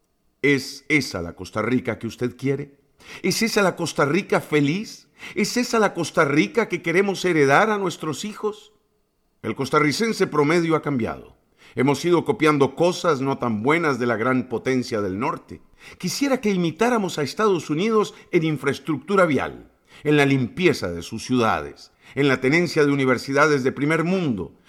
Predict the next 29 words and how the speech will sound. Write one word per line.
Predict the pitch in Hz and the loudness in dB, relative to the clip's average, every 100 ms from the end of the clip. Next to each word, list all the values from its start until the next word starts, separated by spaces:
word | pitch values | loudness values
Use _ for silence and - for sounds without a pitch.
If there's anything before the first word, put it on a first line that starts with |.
| - | -4
en | 160 | 0
ambición | 156 147 143 - 220 202 131 | 0 0 -6 -2 0 2 0
deportiva, | 95 104 - 135 110 69 - _ _ | -2 -4 -6 -4 -4 -6 -14 _ _
en | 131 | 0
madurez | 127 120 110 160 120 | 2 2 2 2 2
de | 95 | -2
la | 92 | -4
democracia | 92 107 123 156 151 131 95 - _ | -4 -4 0 0 2 -2 -2 -6 _
y | 151 | 0
en | 139 | 0
disciplina | 131 - 123 180 220 240 - - - | -2 -6 -4 -2 0 -2 -4 -10 -4
en | 131 | 0
el | 120 | 0
pago | 127 131 120 | 2 0 2
de | 107 | -2
impuestos. | 92 90 87 - - - _ _ _ _ | -4 -10 -12 -20 -20 -20 _ _ _ _
Duele | 127 190 196 | 4 6 8
ver | 151 180 240 - - | 6 4 0 -12 -2
que | 151 | -2
hasta | - | 0
ahora | 165 226 220 | 2 4 2
solo | - 226 | 0 -2
somos | - 214 185 | 0 -2 -2
capaces | - 170 202 202 180 | -2 2 2 2 0
de | 165 | 2
imitar | 156 151 147 202 208 | 2 0 2 4 4
el | 175 | 0
Viernes | 151 214 220 214 202 | 4 4 4 2 0
Negro, | 190 113 95 - | 0 0 -2 -8